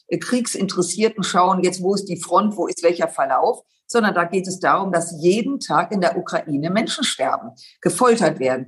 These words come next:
vergewaltigt werden, verschleppt werden. Und, äh, ich finde, dass es es allemal wert, daran zu erinnern, dass es uns bei allen Sorgen, die wir haben, ich will das keinen Millimeter, äh, verringern, dass wir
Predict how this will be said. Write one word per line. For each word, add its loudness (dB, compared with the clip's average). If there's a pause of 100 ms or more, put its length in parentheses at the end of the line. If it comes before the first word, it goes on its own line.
(140)
vergewaltigt 0
werden, -6 (100)
verschleppt -2
werden. -4 (220)
Und, 2
äh, 6
ich -6
finde, 2
dass 0
es -2
es -8
allemal 2
wert, -2 (360)
daran 2
zu -8
erinnern, 0
dass -4
es -8
uns -2
bei 0
allen 4
Sorgen, 0 (240)
die 0
wir 2
haben, 0 (180)
ich -6
will 4
das 2 (120)
keinen 2
Millimeter, 2 (300)
äh, 2
verringern, 2 (260)
dass -2
wir 2